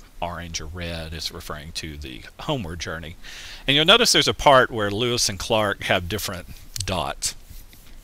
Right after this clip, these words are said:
or dashes. Lewis and, Lewis, for instance, has got some bigger dashes, and Clark has some smaller ones. And that's a part where they split up for a little while,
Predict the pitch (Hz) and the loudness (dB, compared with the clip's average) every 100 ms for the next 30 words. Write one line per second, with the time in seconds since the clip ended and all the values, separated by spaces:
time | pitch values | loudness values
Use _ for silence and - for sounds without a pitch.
0 | - 87 80 87 82 85 78 - 110 113 | -6 -6 -6 -4 -2 -2 -2 -2 -2 0
1 | 98 95 92 - 117 113 101 - 101 104 | 0 -2 -10 -4 0 0 0 -2 -4 -2
2 | 95 95 92 104 90 - - - - - | -2 -2 -2 -2 -2 -4 -8 -16 -4 0
3 | 92 98 85 95 90 82 90 85 87 - | 0 0 -2 -4 -4 -4 -2 0 -2 -4
4 | - 92 - 87 - 85 - 90 87 87 | -4 -6 -4 0 0 0 -2 -2 -6 -6
5 | 87 90 - - - - - 156 180 160 | -8 -6 -8 -10 -14 -8 4 6 8 8
6 | 147 110 117 107 98 - 101 92 85 78 | 10 8 6 2 4 2 0 -2 -2 -4
7 | 65 - 80 82 78 78 69 - | -6 -8 -8 -8 -8 -6 -8 -8